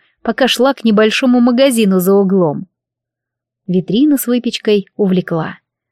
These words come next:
Рот наполнился слюной от желания попробовать всю эту красоту. Я выбрала ореховый торт, но вовремя вспомнила грустные глаза дракона. Интересно, почему у него такая реакция на орехи?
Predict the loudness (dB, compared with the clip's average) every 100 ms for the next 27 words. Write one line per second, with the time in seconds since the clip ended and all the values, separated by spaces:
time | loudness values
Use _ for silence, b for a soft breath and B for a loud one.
0 | -2 -2 0 -2 0 0 2 0 -2 -4
1 | -2 0 2 2 0 2 2 2 0 -2
2 | 0 0 0 0 -4 -4 -2 -2 -6 -4
3 | -4 -2 -4 -6 _ _ _ _ _ _
4 | -4 0 2 2 4 4 2 0 0 -2
5 | 0 0 0 -4 B B -2 2 4 2
6 | 2 2 0 -4 -2 2 2 2 2 0
7 | -2 -2 0 0 0 0 -2 -2 -2 -2
8 | -6 -12 _ _ _ _ -4 0 -2 -2
9 | -6 -8 -4 0 2 2 0 -4 -4 0
10 | 0 0 -2 0 2 2 2 0 -4 -14